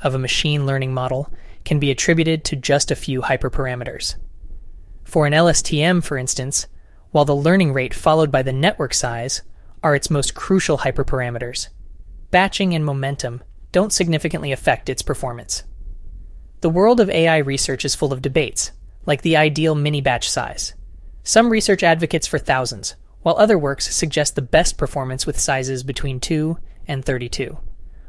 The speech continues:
Robustness is another critical aspect of hyperparameters. An algorithm that's not robust to simple changes in hyperparameters, random seeds, or even different implementations of the same algorithm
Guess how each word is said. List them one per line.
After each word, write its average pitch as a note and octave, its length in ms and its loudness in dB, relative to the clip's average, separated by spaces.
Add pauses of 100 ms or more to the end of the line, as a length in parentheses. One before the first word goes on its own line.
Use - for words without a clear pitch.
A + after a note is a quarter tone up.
(120)
Robustness F#3 960 2 (240)
is D3 140 0
another D#3 260 4
critical C#3+ 340 0
aspect C3 460 -4
of B2 80 -6
hyperparameters. C3 920 -4 (580)
An D#3+ 120 2
algorithm D#3 560 4
that's C3+ 180 -2
not F#3 240 0
robust D#3+ 460 4
to C#3+ 80 -2
simple D#3 280 0
changes E3 440 0
in C3+ 100 -6
hyperparameters, C#3 920 -2 (260)
random D#3+ 320 2
seeds, B2+ 500 -4 (320)
or F3 160 4
even F#3 220 6
different E3+ 320 0
implementations D3+ 760 -2
of C3 120 -4
the C3+ 80 0
same D3 320 2
algorithm B2 580 0